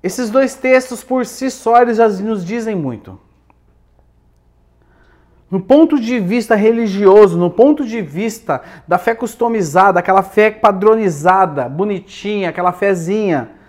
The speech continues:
né? Quanto mais distante e dentro da bolha, melhor.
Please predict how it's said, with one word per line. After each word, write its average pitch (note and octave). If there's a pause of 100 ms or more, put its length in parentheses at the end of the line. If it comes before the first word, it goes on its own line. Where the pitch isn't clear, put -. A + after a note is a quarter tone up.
(200)
né? A3 (1900)
Quanto E4
mais C#4
distante C4+
e A#3
dentro C4+
da G#3
bolha, A#3
melhor. D3+